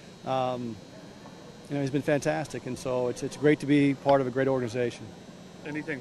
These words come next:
Speaker 2: positive about the way you watch college football this season? Did you look at anything from a different angle, or?
Speaker 1: Yeah, you know, you look at it from a different angle. I mean, I, you know what you do when you're, when you're out of football and you love football, it, you, you grow to appreciate the game more.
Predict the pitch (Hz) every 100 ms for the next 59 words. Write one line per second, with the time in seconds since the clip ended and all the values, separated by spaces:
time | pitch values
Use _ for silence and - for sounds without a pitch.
0 | - - 117 131 156 143 135 139 135 131
1 | 131 139 143 139 143 - 151 143 - 151
2 | 151 151 151 170 170 139 104 104 117 131
3 | 127 143 139 117 131 131 135 139 151 170
4 | 165 107 285 285 247 233 226 220 202 190
5 | 175 165 - 147 143 139 135 135 135 139
6 | 143 143 143 139 - 175 - 196 180 180
7 | 190 - 151 156 156 147 185 165 147 185
8 | 208 - 151 143 135 131 131 135 - 135
9 | 131 139 139 135 117 127 127 120 - 131
10 | 135 - 143 131 127 139 139 120 123 143
11 | 147 139 139 - 160 160 - 147 135 131
12 | - 123 139 143 135 127 117 - - -
13 | - - - - 143 143 123 110